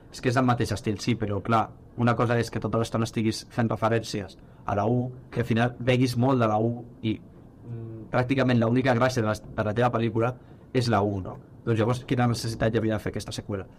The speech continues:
Jo he notat molt un canvi de to, però per què un canvi de to? La u era propaganda militar, o sigui, no és broma, eh, hi havia estants de l'exèrcit dels Estats Units fora de les sales, no? Era una propaganda militar i punt. Era, eh, romantitzar, eh, doncs, al final,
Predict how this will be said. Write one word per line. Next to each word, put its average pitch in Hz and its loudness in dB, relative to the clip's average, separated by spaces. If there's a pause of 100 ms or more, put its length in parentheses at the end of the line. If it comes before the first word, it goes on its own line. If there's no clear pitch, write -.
(120)
Jo 143 2
he - 2
notat 170 2
molt 147 2
un 160 -2
canvi 139 4
de 95 2
to, 117 2 (140)
però 110 2
per - 0
què 151 4
un 123 0
canvi 113 2
de 107 2
to? 110 0 (160)
La 110 2
u 143 4
era 147 4
propaganda 127 2
militar, 120 0
o 113 -6
sigui, 110 0
no 113 0
és 110 -2
broma, 117 2
eh, 104 -2
hi 104 -2
havia 113 2
estants 117 0 (320)
de 120 4 (160)
l'exèrcit 110 0
dels 110 0
Estats 110 -2
Units 120 2
fora 123 4
de 117 4
les 101 -6
sales, 110 2
no? 135 -2 (340)
Era 120 6
una 127 4
propaganda 113 0
militar 131 2
i 113 -4
punt. 110 -2 (180)
Era, 110 4 (420)
eh, 117 4
romantitzar, 113 2
eh, 104 0
doncs, 101 -2
al 101 -2
final, 107 0